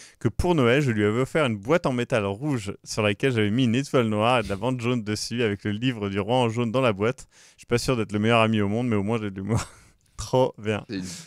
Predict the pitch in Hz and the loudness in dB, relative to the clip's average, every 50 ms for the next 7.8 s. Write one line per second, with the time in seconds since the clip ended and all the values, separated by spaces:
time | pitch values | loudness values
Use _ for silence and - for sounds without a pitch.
0 | _ _ _ _ _ _ _ - - 113 - 117 131 127 101 92 139 135 127 - | _ _ _ _ _ _ _ -16 -10 -2 2 4 4 4 4 4 2 0 0 0
1 | - 113 107 104 - _ 131 127 123 120 117 113 117 117 - - - - - 113 | -2 -2 -2 -2 -6 _ 2 4 6 8 8 8 6 4 2 -2 -6 -4 -2 -2
2 | 101 113 104 - 135 123 110 104 98 98 - - 139 131 - 110 101 98 95 95 | -2 -2 -4 -2 -2 -2 -2 -4 -4 -6 -6 -6 -8 -6 -2 -2 -2 -2 -2 -2
3 | 95 95 92 92 92 _ - - - - - - - _ _ - 95 92 92 - | -2 -2 -4 -6 -8 _ -18 -20 -20 -20 -20 -20 -20 _ _ -16 -14 -12 -12 -10
4 | - - 127 104 95 95 - - 160 165 - - 104 92 87 123 120 107 95 - | -4 -2 0 0 0 -2 -4 -8 -12 -12 -10 -10 -10 -8 -6 -6 -6 -6 -8 -12
5 | - 131 - - 98 92 92 98 95 107 135 151 135 110 104 104 101 101 104 110 | -12 -14 -14 -12 -14 -12 -10 -10 -8 -4 -4 -4 -4 -4 -6 -8 -10 -10 -8 -4
6 | 113 135 143 127 113 117 120 - 107 104 - - 101 - - - 120 127 127 117 | -4 -2 -4 -4 -4 -8 -10 -10 -12 -20 -20 -20 -20 -20 -14 -10 -8 -8 -8 -8
7 | 101 95 92 92 98 101 95 92 107 - - 95 92 90 90 | -8 -10 -10 -10 -10 -8 -6 -6 -8 -8 -10 -14 -14 -14 -14